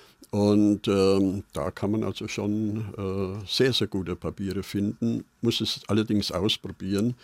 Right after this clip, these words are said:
man muss die Haptik auch spüren, also wie das also sich anfühlt.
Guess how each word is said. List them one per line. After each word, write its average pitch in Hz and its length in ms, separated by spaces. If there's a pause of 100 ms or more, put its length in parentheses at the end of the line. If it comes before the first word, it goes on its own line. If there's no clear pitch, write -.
(380)
man 85 120
muss 85 160
die 85 120
Haptik 101 400
auch 101 200
spüren, 95 520
also 85 280
wie 85 80
das 82 200
also 82 240
sich - 300
anfühlt. 110 640